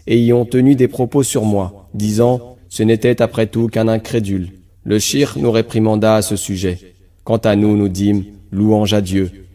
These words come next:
il ne cesse de nous tourmenter dans l'autre monde comme dans celui-ci. » Il y a une foule d'histoires du même genre. J'ai seulement voulu en citer quelques-unes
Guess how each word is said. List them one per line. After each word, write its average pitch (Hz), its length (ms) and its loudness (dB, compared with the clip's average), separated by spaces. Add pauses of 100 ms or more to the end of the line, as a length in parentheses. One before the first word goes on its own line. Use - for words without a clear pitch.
(120)
il 107 160 2
ne 110 80 4
cesse 104 340 0
de 98 80 -2
nous 98 140 -2
tourmenter 104 460 -2
dans 104 120 0
l'autre 107 260 -2
monde 110 300 -2
comme 104 220 -2
dans 98 100 -2
celui-ci. » 95 640 -6 (1000)
Il 101 140 0
y 143 100 4
a 156 60 6
une 117 160 4
foule 113 280 -2
d'histoires 104 440 -2
du 101 120 -4
même 104 240 0
genre. 92 480 -4 (220)
J'ai 117 140 -2
seulement 127 400 2
voulu 110 380 2
en 104 80 0
citer 104 360 -2
quelques-unes 113 840 -2